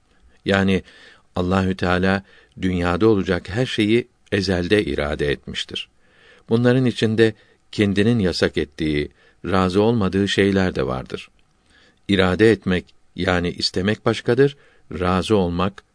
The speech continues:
beğenmek başkadır. Bu ikisini birbiriyle karıştırmamalıdır. Görülüyor ki Allahü Teala bir işin yapılmasını irade ettiği halde insanların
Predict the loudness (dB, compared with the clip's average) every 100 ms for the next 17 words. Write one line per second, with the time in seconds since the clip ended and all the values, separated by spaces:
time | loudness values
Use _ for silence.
0 | -12 0 2 2 -2 -4 -6 -8 -10 -8
1 | -8 -8 -10 -16 _ _ _ _ _ _
2 | 2 2 2 -2 -4 -4 0 2 2 0
3 | -8 _ _ -10 2 4 6 4 4 2
4 | 2 0 -2 -4 -4 -2 0 0 -2 -6
5 | -10 -12 -14 -16 _ _ _ _ _ _
6 | _ _ _ _ _ 2 4 4 2 2
7 | -2 -2 0 0 -2 -4 -2 0 0 -2
8 | -6 _ _ -6 -2 -2 -2 -2 -2 -2
9 | -2 -2 -4 -4 -2 -2 -2 -2 0 0
10 | -2 -4 -2 0 -2 -2 -4 -4 -14 -20
11 | _ -6 -4 -2 -2 0 0 -2